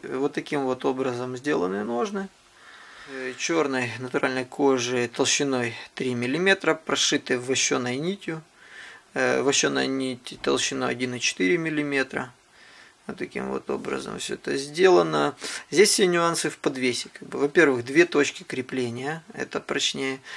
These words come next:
Во-вторых, сам этот фиксированный подвес образует собой несколько мест для фиксации ножа. Вот этот можно использовать для традиционного ношения на бедре. Кроме того, здесь вот есть, э,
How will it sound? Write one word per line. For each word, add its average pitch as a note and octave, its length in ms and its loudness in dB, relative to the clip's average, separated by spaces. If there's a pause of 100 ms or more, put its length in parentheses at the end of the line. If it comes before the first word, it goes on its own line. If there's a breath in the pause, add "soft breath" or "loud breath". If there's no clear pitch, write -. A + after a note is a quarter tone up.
(260 loud breath)
Во-вторых, D3+ 920 2
сам E3 320 4
этот - 320 -8
фиксированный C3 1080 0
подвес E3+ 500 0
образует D3+ 500 0
собой C#3 640 0 (340 loud breath)
несколько D3 480 0
мест B2+ 320 -4
для B2+ 200 0
фиксации - 540 -4
ножа. B2+ 460 -4
Вот B2+ 220 -4
этот - 260 -2
можно B2 320 -4
использовать B2+ 560 -4
для - 200 -2
традиционного E3 920 -2
ношения C#3+ 600 -2
на B2+ 120 -8
бедре. B2 500 0 (540 loud breath)
Кроме C#3 220 2
того, B2+ 240 2
здесь A#2+ 240 -2
вот - 160 -8
есть, - 360 -4
э, - 300 -2